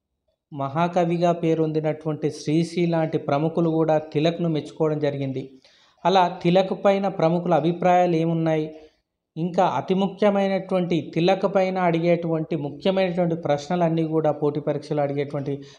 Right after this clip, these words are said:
ప్రశ్నలను ఈ వీడియోలో తెలియజేస్తాను. వివరాల్లోకి వెళ్ళే ముందు నా ఛానల్కి కొత్తగా ఎవరైతే వచ్చారో, అలాగే ఇంకా సబ్స్క్రైబ్ చేయని వాళ్ళు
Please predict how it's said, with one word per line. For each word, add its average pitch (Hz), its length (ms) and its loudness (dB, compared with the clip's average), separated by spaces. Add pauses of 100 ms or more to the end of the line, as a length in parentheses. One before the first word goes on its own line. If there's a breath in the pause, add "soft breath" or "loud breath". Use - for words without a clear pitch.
(140 loud breath)
ప్రశ్నలను 190 520 -2
ఈ 175 140 0
వీడియోలో 160 380 0
తెలియజేస్తాను. 139 760 -4 (640)
వివరాల్లోకి 175 580 0
వెళ్ళే 160 280 2
ముందు 156 500 -4
నా 147 120 -2
ఛానల్కి 156 600 -2
కొత్తగా 160 480 -2
ఎవరైతే 151 460 0
వచ్చారో, 143 580 -2 (580 loud breath)
అలాగే 156 360 -2 (120)
ఇంకా 160 340 0
సబ్స్క్రైబ్ 156 640 -2
చేయని 151 160 0
వాళ్ళు 143 520 0